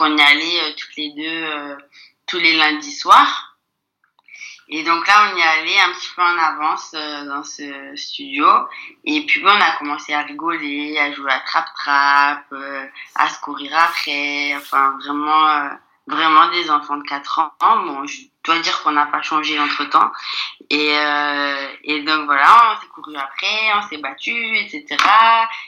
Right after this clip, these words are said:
Et puis, quand on en a eu assez, on s'est allongé et on s'est embrassé. <laughs>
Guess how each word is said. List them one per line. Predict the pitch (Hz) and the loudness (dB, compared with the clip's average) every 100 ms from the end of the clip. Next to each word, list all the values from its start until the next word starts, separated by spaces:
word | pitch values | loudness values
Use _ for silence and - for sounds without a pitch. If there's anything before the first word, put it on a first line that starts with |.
| - | -12
Et | - 240 | -4 -4
puis, | - 214 | -4 -6
quand | 202 196 - | -2 -2 -2
on | 175 170 | -2 0
en | 160 160 | -2 -2
a | 151 | -4
eu | 156 | -2
assez, | 156 143 - - 202 262 233 | -2 -4 -6 -4 -2 0 0
on | 185 | -2
s'est | - 190 | -2 0
allongé | 175 151 143 147 156 196 262 294 285 _ _ - | 0 0 -4 -8 -8 -8 -6 -8 -10 _ _ -4
et | 208 | 2
on | 233 | 2
s'est | - 214 | 2 2
embrassé. | 208 208 190 190 - 175 170 - | 2 2 0 -2 -4 -12 -12 -14
<laughs> | - | -6